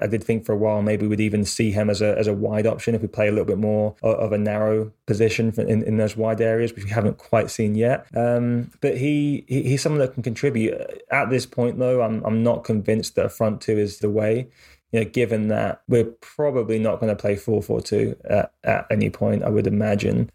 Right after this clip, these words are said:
uh, based on how we've seemed to, to like to use possession, it wouldn't really work for us at this point. So I, I would be hesitant to take away any of the wingers. You know, I'd, I'd be hesitant to take away Martins. Um,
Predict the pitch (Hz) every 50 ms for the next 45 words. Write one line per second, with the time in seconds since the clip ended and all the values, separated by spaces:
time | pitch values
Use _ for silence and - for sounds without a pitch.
0 | _ - 113 110 107 104 104 101 - 110 107 101 - - 117 101 92 104 104 101
1 | 101 98 - - 110 104 101 98 - - 107 104 104 101 101 95 - - - -
2 | - - - - 110 107 104 101 92 - - 107 107 104 95 - - 104 104 104
3 | 101 - - 110 - - 110 104 95 92 - - 104 104 104 104 104 104 107 104
4 | 104 98 - _ - - 110 110 107 101 - - - 113 110 107 107 - - 98
5 | 113 110 113 - - - 113 110 107 - - - - 120 117 113 113 - 107 104
6 | - - 117 110 110 - 95 123 127 113 110 - 113 110 98 - - 110 110 104
7 | - 107 110 107 107 107 104 101 - - - 113 113 113 107 104 95 98 101 101
8 | 104 104 104 104 107 - - 101 107 101 101 120 120 - - 113 110 - - -
9 | 131 113 107 107 110 107 107 110 113 113 113 113 - 117 113 117 117 113 - -
10 | - - - 107 107 107 104 104 104 104 104 104 107 113